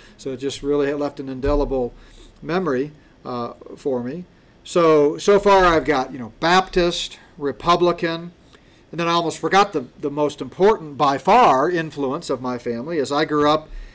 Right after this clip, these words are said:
eh, when, from the time I was in diapers, being a Dallas Cowboys fan.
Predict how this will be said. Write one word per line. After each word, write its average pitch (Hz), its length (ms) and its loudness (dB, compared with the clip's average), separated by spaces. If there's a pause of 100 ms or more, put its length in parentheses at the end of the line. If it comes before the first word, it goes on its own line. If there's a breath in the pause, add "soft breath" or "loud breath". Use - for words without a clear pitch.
(400 soft breath)
eh, - 140 -8
when, 156 320 -4
from 156 140 -8
the 143 80 -6
time 165 260 -4
I 151 60 -2
was 147 160 -4
in 139 120 -10
diapers, 147 680 0 (300 soft breath)
being 151 200 0
a 143 40 -2
Dallas 156 400 0
Cowboys 170 500 -4
fan. 104 220 -16